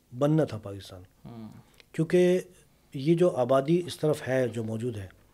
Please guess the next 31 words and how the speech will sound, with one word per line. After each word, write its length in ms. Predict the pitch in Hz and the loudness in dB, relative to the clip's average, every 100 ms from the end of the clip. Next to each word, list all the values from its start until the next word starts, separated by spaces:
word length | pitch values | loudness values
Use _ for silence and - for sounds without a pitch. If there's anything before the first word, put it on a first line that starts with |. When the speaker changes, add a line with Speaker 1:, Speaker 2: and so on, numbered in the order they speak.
| _ _ _ _ _ _ _ - | _ _ _ _ _ _ _ -12
Speaker 1:
آ، 340 | 113 107 98 | -8 -8 -8
جو 160 | 113 135 | -2 -2
اکثریت 440 | - 147 143 156 | 0 0 2 0
آبادی 440 | 113 117 110 117 101 | 0 -4 -4 -6 -6
ہے 60 | - _ _ _ - _ _ | -10 _ _ _ -20 _ _
پنجاب 460 | - 123 120 120 - | -6 -4 -2 -2 -4
کی، 320 | 117 110 110 | -8 -6 -6
خیبر 300 | 110 117 113 | -6 -8 -8
پختونخوا، 520 | 110 107 - 113 113 | -10 -14 -10 -10 -8
جو 160 | 113 113 | -8 -6
میں 100 | 113 | -6
نے، 180 | 113 110 - 117 | -8 -10 -16 -10
جو 220 | 120 110 | -6 -4
ہم 140 | 113 | -4
جہاں 180 | 117 113 | -4 -6
بیٹھے 300 | 110 104 131 | -8 -4 -2
ہوئے 100 | 127 | -4
ہیں، 80 | - - _ _ _ _ _ _ _ | -6 -16 _ _ _ _ _ _ _
تو 100 | 156 | 0
یہ 220 | 147 180 185 | 2 2 2
آبادی 680 | 143 147 147 175 180 185 143 | 2 2 4 2 4 4 0
ریٹیلیٹ 440 | 120 147 151 156 | 0 2 2 0
تو 60 | 165 | 0
کرتی 420 | 165 151 165 139 | -2 -2 -2 -2
ہے، 60 | 120 - | -6 -10
Speaker 2:
ہوں۔ 320 | 139 131 127 123 - _ _ _ _ _ _ _ _ 127 | -10 -8 -10 -12 -20 _ _ _ _ _ _ _ _ -4
Speaker 1:
جو 180 | 123 | 0
بھی 100 | 147 | 0
فسادات 480 | 147 123 127 127 123 | 0 -4 -2 -2 -2
ہوتے 220 | 117 | -6
ہیں۔ 60 | 113 | -6